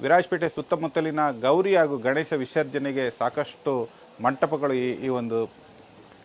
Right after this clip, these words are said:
ಕೆರೆಗೆ ಬರುತ್ತಿದೆ. ಜೊತೆಗೆ ನಗರದಲ್ಲಿ ಇರ್ತಕ್ಕಂಥ ಎಲ್ಲ ಮಂಟಪಗಳು, ದೇವಾಲಯಗಳು,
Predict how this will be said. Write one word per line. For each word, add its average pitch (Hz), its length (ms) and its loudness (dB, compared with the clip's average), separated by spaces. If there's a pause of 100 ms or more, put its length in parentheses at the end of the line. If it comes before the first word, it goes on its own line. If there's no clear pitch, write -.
ಕೆರೆಗೆ 131 280 4
ಬರುತ್ತಿದೆ. 117 600 -2 (520)
ಜೊತೆಗೆ 196 640 6
ನಗರದಲ್ಲಿ 185 500 4
ಇರ್ತಕ್ಕಂಥ 170 580 0 (480)
ಎಲ್ಲ 165 240 4 (160)
ಮಂಟಪಗಳು, 151 1000 0
ದೇವಾಲಯಗಳು, 139 840 4